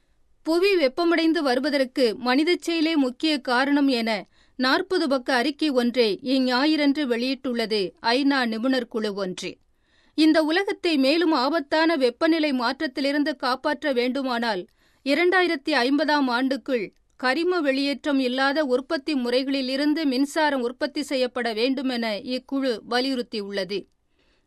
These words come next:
வெப்பவாயு வெளியேற்றத்தை கட்டுப்படுத்த அரசுகள் உடனடி நடவடிக்கை எடுக்கவில்லை என்றால், நிவர்த்தி செய்ய முடியாத பாதிப்புகளை உலக நாடுகள் சந்திக்க நேரிடும் எனவும் அக்குழு எச்சரித்துள்ளது. பருவநிலை மாற்றங்களுக்கு அதிகம் பங்களிக்காத ஏழைகளே இதனால் பெரிதும்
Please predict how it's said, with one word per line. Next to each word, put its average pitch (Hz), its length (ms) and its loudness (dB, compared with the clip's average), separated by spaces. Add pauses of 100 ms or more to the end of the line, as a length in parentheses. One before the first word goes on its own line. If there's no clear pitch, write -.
(120)
வெப்பவாயு 339 600 2
வெளியேற்றத்தை 294 680 -2
கட்டுப்படுத்த 285 720 -2
அரசுகள் 294 480 -2
உடனடி 285 440 0
நடவடிக்கை 269 640 -2
எடுக்கவில்லை 247 500 -2
என்றால், 214 440 -2 (380)
நிவர்த்தி 320 460 -2
செய்ய 311 280 0
முடியாத 311 500 0 (100)
பாதிப்புகளை 262 800 -2
உலக 302 320 0
நாடுகள் 269 400 0
சந்திக்க 285 500 -4
நேரிடும் 269 460 0
எனவும் 240 580 -2
அக்குழு 254 580 -2 (100)
எச்சரித்துள்ளது. 220 1040 -4 (520)
பருவநிலை 269 600 2
மாற்றங்களுக்கு 262 720 0
அதிகம் 269 440 0
பங்களிக்காத 277 680 -2
ஏழைகளே 294 720 0
இதனால் 262 500 0
பெரிதும் 277 400 0